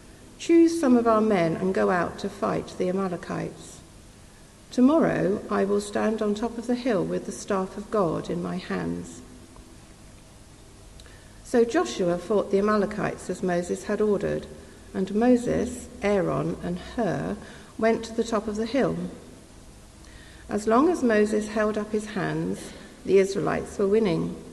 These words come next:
But whenever he lowered his hands, the Amalekites were winning. When Moses' hands grew tired, they took a stone and put it under him, and he sat on it. Aaron and Hur held up his hands,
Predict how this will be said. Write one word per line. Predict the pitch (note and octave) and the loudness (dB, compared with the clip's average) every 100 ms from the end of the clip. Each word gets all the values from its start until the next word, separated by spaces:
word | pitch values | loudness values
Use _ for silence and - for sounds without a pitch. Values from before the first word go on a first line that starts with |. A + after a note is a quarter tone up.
| - - - - - - | -20 -20 -20 -20 -20 -10
But | - - | -6 0
whenever | A3 A#3 D4 | 2 2 2
he | C4 A3+ | 0 2
lowered | G3+ A#3 B3+ F3+ | 4 4 4 2
his | D#3+ - | -2 -4
hands, | - F3 E3 F3+ G#3 - - - - - | -6 -4 -4 -4 -6 -10 -18 -20 -20 -10
the | A#3+ | 0
Amalekites | A#3 B3+ E4+ D#4 E3+ D3 - - | 4 4 2 0 -2 -4 -6 -4
were | E3+ | 0
winning. | D#3+ D#3+ - E3 - - - - - - - - - - - - - - - - | 0 0 -4 -6 -10 -16 -18 -20 -20 -20 -20 -20 -20 -20 -20 -20 -20 -20 -18 -2
When | C4 F4+ | 6 8
Moses' | C#4+ A#3+ A#3 A#3+ A#3+ A#3 | 8 6 4 -2 -2 -2
hands | B3 G3+ F3+ F#3 - | 0 2 2 -2 2
grew | G3+ | 2
tired, | G#3 G#3 G3 E3 E3 F3 F#3+ - - - - | 2 0 -4 -2 -2 -4 -6 -12 -18 -20 -8
they | A3+ | -2
took | G#3+ D4+ - | 0 0 -2
a | |
stone | C#4 - B3+ F#3+ E3 D#3+ D#3+ | -4 0 4 4 4 0 -2
and | F#3 | -2
put | - A3+ | -2 -2
it | A3+ | 0
under | A3 G#3+ G3 | 2 2 0
him, | - E3+ D#3+ | -2 -2 -2
and | F3+ | -2
he | A#3 | 0
sat | A#3+ A#3+ C#4+ B3 | 0 0 -4 -4
on | E3+ | -4
it. | D#3 D#3 - - - - - - - - - - | -4 -6 -10 -16 -20 -20 -20 -20 -20 -20 -20 -4
Aaron | G#3 G3+ G#3+ A#3+ C#4 | 0 2 4 2 2
and | - A3+ | -2 -4
Hur | - A3+ F3 F#3 | -2 0 0 -2
held | F#3+ G#3+ G3+ G#3+ | -4 -2 -2 0
up | G#3 - | -4 -4
his | A3+ | -6
hands, | - B3 G3 F3 F2 - | -4 -4 -2 -4 -6 -12